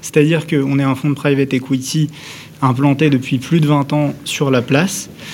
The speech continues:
Et donc, nous, euh, c'est pas seulement mettre de l'argent. En fait, on fait bénéficier à nos partenaires d'un écosystème. On peut les mettre en relation, par exemple, avec, euh, des, des personnes de notre écosystème. Je pense à l'une de nos participations qui s'appelle Quality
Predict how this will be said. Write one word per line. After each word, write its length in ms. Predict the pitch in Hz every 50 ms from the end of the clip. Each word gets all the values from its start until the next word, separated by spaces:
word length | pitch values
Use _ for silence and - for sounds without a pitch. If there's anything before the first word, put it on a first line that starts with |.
| - - - - -
Et 100 | 147 139
donc, 240 | 143 147 139 139 156
nous, 400 | 160 165 180 202 220 220 214 147 156
euh, 180 | 143 131 131 127
c'est 160 | - - 127
pas 160 | - 156 156
seulement 440 | 156 - - - 160 151 151 156 160
mettre 220 | 156 147 139 127
de 80 | 127 127
l'argent. 360 | 123 120 110 107 110 113 110 - -
En 100 | - 135
fait, 200 | 123 - 160 156
on 80 | 143 131
fait 160 | - - 131
bénéficier 920 | 120 120 139 156 160 160 160 160 - - 151 - - - 160 151 151 147 147
à 80 | 135
nos 120 | 131 131 127
partenaires 480 | 131 135 - - 143 143 170 170 147
d'un 180 | 135 131 123 127
écosystème. 800 | 139 143 143 143 143 127 - - 139 - - 170 185 214 233 226 - - - - - - - -
On 100 | 139 123
peut 120 | - 151
les 140 | 147 147 147
mettre 320 | 151 156 160 156 156 -
en 140 | 147 143 131
relation, 480 | 127 143 139 139 131 131 - 160 156 143
par 120 | 135 131
exemple, 320 | 131 131 135 143 135 123 127
avec, 420 | 123 123 123 127 127 127 - -
euh, 360 | 135 127 120 120 123 127 131 143 143 143
des, 500 | 143 143 147 139 143 131 127 127 123 127 127 - - - - - - - - - - - -
des 100 | 131 123
personnes 360 | 123 139 127 127 - 156 139
de 80 | 131 131
notre 240 | 131 127 127 - 143
écosystème. 560 | 123 135 135 135 - 143 - - 151 147 143
Je 80 | - -
pense 200 | 135 127 - -
à 60 | 127
l'une 180 | 123 127 135
de 120 | 131 135 131
nos 80 | 135
participations 640 | 127 131 123 - - - - 139 135 131 - - 156 143
qui 100 | - -
s'appelle 320 | - 127 113 127 117 117
Quality 680 | - - 151 143 139 143 139 - - - 170 156 156